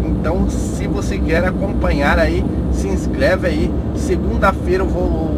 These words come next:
eu vou lá no mecânico novamente pra ele colocar, é, os neon e colocar também a maçaneta interna. Então é isso aí. Um forte abraço, valeu. E esse vídeo termina aqui.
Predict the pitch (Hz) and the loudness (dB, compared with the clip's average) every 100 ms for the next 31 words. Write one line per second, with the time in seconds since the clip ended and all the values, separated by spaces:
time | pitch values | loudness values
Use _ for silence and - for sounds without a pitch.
0 | - - - - 160 160 170 160 156 147 | -2 -2 0 0 2 2 2 0 -2 0
1 | 156 160 - 165 170 151 147 - - 143 | 0 0 0 2 2 0 0 0 2 0
2 | 156 160 - - - - 160 165 151 151 | 2 0 0 -2 0 0 2 2 0 2
3 | 147 143 123 - - - - - 131 131 | 2 0 -2 -4 -2 -2 -2 -2 0 2
4 | 139 135 - 160 175 175 175 147 180 - | 2 2 0 0 0 2 2 2 2 2
5 | - - - - - - - - - - | 0 0 0 0 -2 -2 -2 -2 -2 -2
6 | - - - - - - 170 185 175 175 | -2 -2 -2 0 0 0 2 2 2 2
7 | 180 170 151 165 - 160 151 147 139 135 | 2 2 2 2 0 2 2 4 2 4
8 | 156 160 170 156 160 185 185 156 139 123 | 2 2 0 0 0 0 0 2 2 2
9 | - - - - - - - - - 185 | 0 -2 -2 -2 -2 -2 -2 -2 -2 0
10 | 196 - 160 165 - - - - - - | 0 0 2 2 0 0 0 -2 0 2
11 | - - 180 202 - 151 143 180 185 180 | 2 2 2 2 2 0 2 2 2 0
12 | 170 175 180 143 139 170 190 - - - | 0 2 2 2 0 2 2 0 0 -2
13 | - - 185 - - - - - - - | -2 0 2 2 0 0 0 0 0 0
14 | - 143 131 151 135 - - | 0 0 0 0 -2 -2 -2